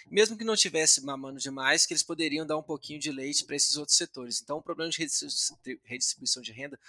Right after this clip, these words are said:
não é só um problema fiscal, é um problema político, é, de priorização do Estado, de onde o Estado vai,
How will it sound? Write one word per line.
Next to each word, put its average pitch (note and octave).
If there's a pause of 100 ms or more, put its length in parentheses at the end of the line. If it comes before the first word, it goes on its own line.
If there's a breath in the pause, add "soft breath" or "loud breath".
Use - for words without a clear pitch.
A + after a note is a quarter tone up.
(100)
não F3
é F3
só F3
um E3+
problema D#3
fiscal, - (180 soft breath)
é C3+
um C3
problema C3+
político, D3 (320 loud breath)
é, G#2
de -
priorização C#3
do C#3+
Estado, A#2
de A#2+
onde C#3
o -
Estado C3+
vai, B2